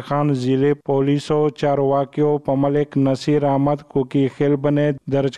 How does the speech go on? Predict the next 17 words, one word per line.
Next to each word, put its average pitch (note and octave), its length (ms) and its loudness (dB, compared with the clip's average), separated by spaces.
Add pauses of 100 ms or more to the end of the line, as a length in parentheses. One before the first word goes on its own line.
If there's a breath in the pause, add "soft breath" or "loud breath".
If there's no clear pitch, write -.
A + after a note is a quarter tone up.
کړی C#3 440 2
شوی D3 320 0 (160)
مقدمو C#3 580 0 (200)
په C#3+ 180 -2
باره C#3 240 0 (140)
کښې D3+ 400 0
لا C#3+ 100 2 (140)
تر C3+ 200 0
دا C#3+ 220 2
وخت C#3 180 -4 (180)
پورې D3 300 2 (100)
څه D#3 60 -2 (200)
هم C#3+ 160 0
ویلي C#3 440 2
نه C3+ 160 0 (160)
دي. A2+ 540 -2 (100)
اشتیاق C#3 720 -2